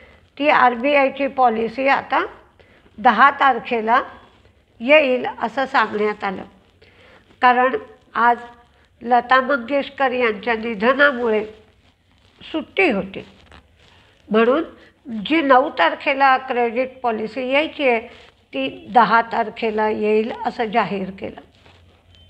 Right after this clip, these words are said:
आत्ता शनिवार रविवारमध्ये टाटा स्टीलचा result खूप छान आला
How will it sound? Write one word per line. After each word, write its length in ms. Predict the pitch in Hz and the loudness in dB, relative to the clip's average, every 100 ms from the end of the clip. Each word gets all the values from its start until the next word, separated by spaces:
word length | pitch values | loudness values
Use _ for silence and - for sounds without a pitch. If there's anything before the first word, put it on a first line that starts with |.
| _ _ _ _ - _ _ - _ _ - | _ _ _ _ -20 _ _ -20 _ _ 0
आत्ता 360 | 277 - 359 370 | 0 2 2 4
शनिवार 440 | 359 262 240 254 277 | 2 -2 0 2 2
रविवारमध्ये 880 | 302 311 311 311 294 254 277 285 285 285 - _ _ - | 2 0 2 0 0 -4 0 0 0 -4 -20 _ _ 0
टाटा 400 | 240 208 - 277 | 0 0 4 4
स्टीलचा 760 | - - - 311 302 - 330 311 | 2 -8 -6 -6 -6 -2 0 2
result 640 | 294 262 226 285 277 - | 0 -4 0 0 -2 -8
खूप 380 | - 262 214 - | -6 -6 -6 0
छान 220 | 269 254 269 | 4 4 4
आला 260 | 262 247 | 4 2